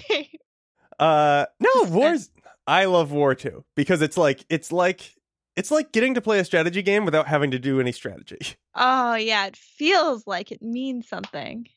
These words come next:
Speaker 2: Did you do, so the way I remember playing War was that, uh, both players flip a card.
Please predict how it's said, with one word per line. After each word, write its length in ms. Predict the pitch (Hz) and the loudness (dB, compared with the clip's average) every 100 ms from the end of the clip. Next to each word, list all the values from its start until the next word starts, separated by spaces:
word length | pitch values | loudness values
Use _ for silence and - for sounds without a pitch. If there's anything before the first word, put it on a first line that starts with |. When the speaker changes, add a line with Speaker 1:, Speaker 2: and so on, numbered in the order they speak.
| _ _ _ | _ _ _
Speaker 2:
Did 160 | - 196 | -8 -2
you 120 | 247 | -2
do, 340 | 240 226 208 170 | 2 2 2 2
so 240 | 240 208 | 0 0
the 100 | 175 | 0
way 320 | 202 214 202 | 0 2 2
I 140 | 156 156 | 4 2
remember 320 | 170 156 139 | 2 0 0
playing 440 | 156 135 127 - 131 | 0 0 0 -4 -2
War 400 | 156 139 127 123 | 2 4 2 2
was 220 | 127 - | -2 -2
that, 280 | 127 120 - | 0 0 0
uh, 360 | 120 117 113 - - | 0 0 -2 -4 -2
both 220 | 196 196 | 0 0
players 300 | 208 175 160 | 0 0 0
flip 160 | 175 | -4
a 20 | - | 0
card. 380 | 165 127 - | 0 0 -2